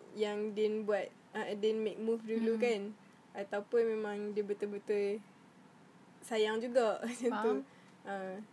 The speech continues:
Speaker 1: cuma, uh, tapi ada je yang kes-kes dia dengar, uh, one sided, macam suka. <laughs>
Speaker 2: Sini, sini. Di sini
Speaker 1: <laughs>
Speaker 2: contohnya.
Speaker 1: Yang macam suka,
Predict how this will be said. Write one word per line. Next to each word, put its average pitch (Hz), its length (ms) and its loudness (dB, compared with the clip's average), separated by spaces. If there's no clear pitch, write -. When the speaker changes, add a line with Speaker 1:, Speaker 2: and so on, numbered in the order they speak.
Speaker 1:
cuma, 226 320 2
uh, 214 380 0
tapi 208 240 -2
ada 269 200 2
je 214 220 2
yang 214 200 0
kes-kes 220 500 -2
dia 208 180 0
dengar, 208 380 -4
uh, 196 600 -2
one 208 180 0
sided, 214 600 2
macam 208 380 -6
suka. 220 640 4
<laughs> 277 380 2
Speaker 2:
Sini, 233 320 2
sini. 202 300 -4
Di 214 180 0
sini 226 360 2
Speaker 1:
<laughs> 233 60 10
Speaker 2:
contohnya. 190 540 2
Speaker 1:
Yang 220 160 0
macam 233 240 0
suka, 240 360 0